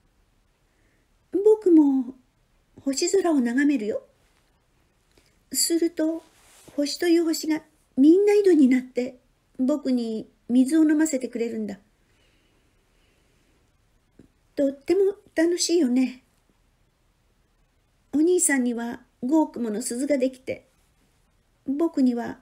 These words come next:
五億ものきれいな水の出る泉ができるんだ。」王子様は口をつぐんだ。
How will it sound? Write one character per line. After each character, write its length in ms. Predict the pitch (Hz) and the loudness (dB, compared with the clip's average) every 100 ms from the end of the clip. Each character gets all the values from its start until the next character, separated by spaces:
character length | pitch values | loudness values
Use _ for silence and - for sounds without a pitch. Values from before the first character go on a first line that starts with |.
| - | -6
五 200 | 269 285 | -2 -2
億 180 | 277 240 | -2 -6
も 100 | 226 | -6
の 220 | 226 254 _ _ _ _ _ | -8 -12 _ _ _ _ _
き 160 | 294 | 0
れ 140 | 320 285 | 2 2
い 40 | |
な 120 | 240 | 0
水 240 | 233 240 254 | -4 -4 -2
の 120 | 262 | 0
出 140 | 247 | 0
る 220 | 220 - _ _ | -2 -6 _ _
泉 320 | 247 285 339 | -4 0 2
が 140 | 320 | 2
で 120 | 311 277 | 0 -4
き 120 | 320 | -4
る 100 | 269 | -4
ん 100 | 220 | -8
だ。」 100 | 190 _ _ _ _ _ _ _ _ _ _ _ _ _ _ _ _ _ _ _ _ _ _ _ _ _ _ _ _ _ _ _ _ _ _ _ | -14 _ _ _ _ _ _ _ _ _ _ _ _ _ _ _ _ _ _ _ _ _ _ _ _ _ _ _ _ _ _ _ _ _ _ _
王 180 | 240 233 | -4 -4
子 80 | 190 | -4
様 280 | 190 175 156 | -8 -8 -8
は 180 | 160 156 | -12 -14
口 280 | 185 - 202 | -16 -12 -10
を 80 | 196 | -10
つ 140 | 190 | -10
ぐ 120 | 190 | -10
ん 140 | 180 175 | -10 -12
だ。 160 | 151 | -18